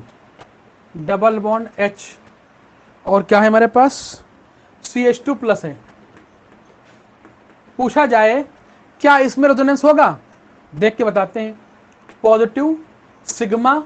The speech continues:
फिर lone pair, देखो positive, positive sigma lone pair। अच्छा हम reverse भी देख सकते हैं, ऐसा नहीं है। lone पेयर sigma positive, बीच में sigma होना चाहिए, एक तरफ lone पेयर या negative, एक तरफ positive होना चाहिए।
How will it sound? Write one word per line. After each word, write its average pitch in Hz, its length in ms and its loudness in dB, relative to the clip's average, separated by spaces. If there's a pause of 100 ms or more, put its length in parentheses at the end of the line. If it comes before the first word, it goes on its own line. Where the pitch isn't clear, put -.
(340)
फिर 359 180 2
lone 240 280 2
pair, 139 260 -8 (460)
देखो 214 200 -2
positive, 214 600 0 (300)
positive 214 360 0
sigma 269 320 -4
lone 285 200 2
pair। 214 160 -4
अच्छा 262 160 0
हम 359 200 -2 (240)
reverse 277 340 2
भी 302 80 -4
देख 233 140 0
सकते - 240 -8
हैं, 247 60 0
ऐसा 262 140 -2
नहीं 302 200 -2
है। 147 160 -10 (480)
lone 233 380 0
पेयर 294 300 0
sigma 247 380 -4
positive, 208 480 0 (280)
बीच 302 300 4
में 294 120 4
sigma 254 300 0
होना 285 200 4
चाहिए, 285 260 2
एक 254 120 -2
तरफ 254 200 2
lone 240 300 4
पेयर 277 200 4
या 262 60 4
negative, 226 460 2
एक 220 140 2
तरफ 180 200 -4
positive 170 300 -4
होना 196 140 -4
चाहिए। 190 240 -12